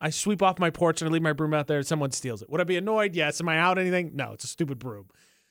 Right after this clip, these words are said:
So, like, I can go replace it, but also I'm with you. I'm like,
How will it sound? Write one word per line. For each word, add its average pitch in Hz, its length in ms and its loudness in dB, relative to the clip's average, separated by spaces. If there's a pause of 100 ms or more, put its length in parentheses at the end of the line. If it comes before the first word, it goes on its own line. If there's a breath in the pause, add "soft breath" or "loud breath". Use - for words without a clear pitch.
So, 240 160 2
like, 220 200 4
I 254 60 2
can 240 100 -4
go 240 120 4
replace 196 440 2
it, 170 60 -2
but 180 100 2
also 233 260 4
I'm 220 100 2
with 196 180 0
you. 226 80 2
I'm 226 80 0
like, 190 320 0